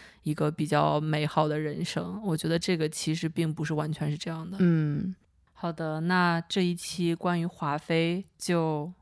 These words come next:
Speaker 1: 暂时结束了。之后我们还会，如果大家有兴趣的话，我们还会聊到其他的《甄嬛传》里面的人物和如何用依恋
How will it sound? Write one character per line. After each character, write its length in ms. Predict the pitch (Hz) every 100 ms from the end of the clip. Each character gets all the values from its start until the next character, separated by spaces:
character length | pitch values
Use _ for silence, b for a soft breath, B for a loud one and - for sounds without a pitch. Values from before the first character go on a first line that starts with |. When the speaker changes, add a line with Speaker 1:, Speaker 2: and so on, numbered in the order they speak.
| _
Speaker 1:
暂 280 | - 180 165
时 260 | - 147
结 260 | 160 156 143
束 300 | 147 170 151
了。 260 | 143 151 185 202 -
之 160 | 175
后 180 | 180 180
我 80 | 165
们 120 | 160
还 160 | 165 156
会， 320 | 175 160 165
如 100 | 160
果 80 | 160
大 80 | 165
家 120 | 165
有 120 | 156
兴 240 | - 180
趣 120 | 170 160
的 60 |
话， 120 | 165
我 60 | 147
们 100 | 151
还 80 | 151
会 120 | 156
聊 220 | 147 135
到 200 | 143 143
其 340 | 143 - - 143
他 340 | - 151 147
的 200 | 151 147 B B B
《甄 240 | - 156 160
嬛 200 | 143 147
传》 280 | 160 147 151
里 80 |
面 180 | 151 151
的 60 | 151
人 260 | 151 151
物 380 | 160 156 156 165 B B B
和 320 | - 156 147
如 180 | 151 151
何 400 | 151 147 147 160 -
用 400 | 175 170 160 151
依 160 | 160 160
恋 260 | 165 160